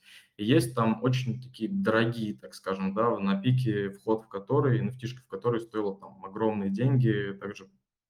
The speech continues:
ро-, ро-, ровно так же, как и там Bored Ape Yacht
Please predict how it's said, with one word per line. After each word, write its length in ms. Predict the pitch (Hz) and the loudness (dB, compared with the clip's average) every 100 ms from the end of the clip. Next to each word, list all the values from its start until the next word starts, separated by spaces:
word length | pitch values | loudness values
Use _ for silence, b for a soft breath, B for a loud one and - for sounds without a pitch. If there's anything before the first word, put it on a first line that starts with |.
| 113 110 _ _ _ _ _ 107 | -8 -8 _ _ _ _ _ 0
ро-, 200 | 123 123 | 2 2
ро-, 200 | 117 127 | 2 4
ровно 340 | 123 131 113 120 | 6 6 6 4
так 160 | 135 | 2
же, 140 | 123 - | 0 0
как 260 | 107 - | -4 -4
и 100 | 95 | -6
там 260 | 95 90 - | -4 -6 -2
Bored 180 | 110 110 | -2 0
Ape 160 | 107 101 | -2 -2
Yacht 160 | 104 | -4